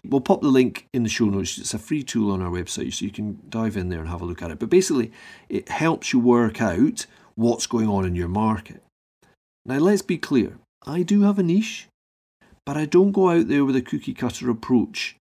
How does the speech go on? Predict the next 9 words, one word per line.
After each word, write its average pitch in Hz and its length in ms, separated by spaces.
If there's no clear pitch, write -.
specifically, - 880
you - 120
see. - 400
I 156 160
look 185 240
for - 100
the 151 80
building 131 320
first, - 480